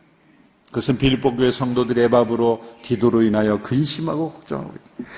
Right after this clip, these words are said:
이제 하나님께서 그를 고쳐주셨습니다. "가서 간증하라."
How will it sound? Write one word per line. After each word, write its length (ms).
이제 120
하나님께서 760
그를 580
고쳐주셨습니다. 1160
"가서 180
간증하라." 840